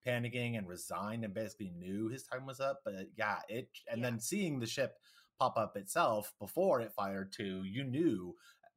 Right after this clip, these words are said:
Speaker 1: before that
Speaker 2: Mm-hmm.
Speaker 1: this guy was gonna die. Like, it wasn't like, "Oh, we just see
Speaker 2: Yeah.
Speaker 1: it happening off screen." It's like, "Oh, nope, ship fire and, uh, this guy, uh-oh."
Speaker 2: Yeah. He was disintegrated.
Speaker 1: Yeah.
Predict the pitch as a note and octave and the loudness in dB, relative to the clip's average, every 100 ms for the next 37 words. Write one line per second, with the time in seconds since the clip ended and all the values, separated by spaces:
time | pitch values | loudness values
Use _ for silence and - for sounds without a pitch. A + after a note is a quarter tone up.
0 | G#2+ A2+ - A#2+ A2 G#2 G#2 G2+ G2+ G2 | -2 -2 0 2 4 4 2 -2 -2 -2
1 | - G#2 A#2+ A2 A#2 G#2+ F#2+ G2+ F#2 F#2 | -4 -6 -4 2 4 2 0 -4 -2 -2
2 | C#2+ - - - A#2 B2 C3+ B2+ C3+ B2 | -2 -6 -20 -8 -4 2 2 2 0 6
3 | C3 A#2 A#2 A#2 - A#2 A2+ A#2 A2 A2 | 6 6 2 -2 -4 -4 -2 -2 -2 -4
4 | G#2 - A#2+ G#2 F#2+ G#2 A#2 C#3 B2 C#3 | -6 -6 -6 -6 -6 0 2 2 2 0
5 | - - C3 - - B2+ B2+ B2+ C3 A#2+ | 0 -2 -2 -2 2 4 4 4 2 0
6 | A2 A2 - _ - B3+ A#3+ A3+ - F3+ | -2 -4 -10 _ -6 0 2 0 0 0
7 | - C#3+ C3 B2 A#2+ - C#3 B2+ A2 G#2+ | 2 4 6 6 4 0 0 4 2 0
8 | - - - - _ _ _ _ _ _ | -8 -16 -16 -20 _ _ _ _ _ _
9 | _ - C#4+ D#4+ D4 - F#3 A#3 A3 - | _ -10 -6 -6 -8 -10 -10 -10 -8 -8
10 | A#3 G#3+ G#3+ F#3+ F#3 F#3+ E3+ - - | -6 -6 -8 -10 -4 -4 -4 -8 -20